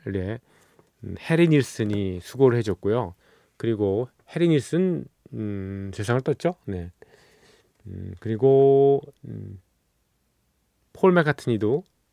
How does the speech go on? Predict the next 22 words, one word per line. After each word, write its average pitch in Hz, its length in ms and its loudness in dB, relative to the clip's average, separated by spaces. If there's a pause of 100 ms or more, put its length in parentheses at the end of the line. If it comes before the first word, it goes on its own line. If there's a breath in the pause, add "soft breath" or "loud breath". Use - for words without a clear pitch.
(880)
음, 110 140 0
연주를 123 640 2
좀 117 220 -4
도와줬습니다. 95 560 -6
가주라는 147 640 0
악기가 113 360 0
있어요. 101 460 -4
가주. 98 420 -6 (200)
예. 85 140 -10 (140)
<laughs> 85 360 -10 (880 soft breath)
이, 120 160 -6
저, 98 420 -2 (240)
뭐냐면, 120 720 0 (380 loud breath)
예전에 120 300 2
서수남 220 540 0
하청일, 127 920 2 (1120)
어, 92 300 -14 (100)
혹시 - 220 -14
기억하시죠? 110 720 2 (300)
예. 95 60 -14 (360)
서수남 156 460 0
하청일. 95 420 0